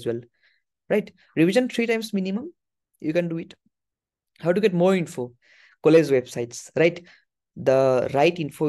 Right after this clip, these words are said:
you will get in the college website। Already I have shown you। ঠিক আছে? And Parth YouTube or other authentic channel। In this channel, এই চেনেলত আপোনালোকে গোটেইখিনি বস্তু পাই যাব,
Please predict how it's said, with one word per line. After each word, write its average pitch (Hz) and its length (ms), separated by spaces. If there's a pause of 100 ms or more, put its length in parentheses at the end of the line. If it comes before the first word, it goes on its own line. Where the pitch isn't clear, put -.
you 139 120
will 135 120
get 135 180
in 143 120
the 190 120
college 131 300
website। 120 300 (180)
Already 135 320
I - 60
have 143 180
shown 120 240
you। 120 60 (300)
ঠিক 240 180
আছে? 131 140 (500)
And 226 80 (140)
Parth 170 280
YouTube 165 420
or 143 140
other 151 220
authentic 143 340 (100)
channel। 120 220 (340)
In 143 120
this 185 120 (120)
channel, 156 240 (160)
এই 139 120
চেনেলত 143 260
আপোনালোকে 139 340 (500)
গোটেইখিনি 170 360 (120)
বস্তু 143 200 (800)
পাই 139 200
যাব, 147 100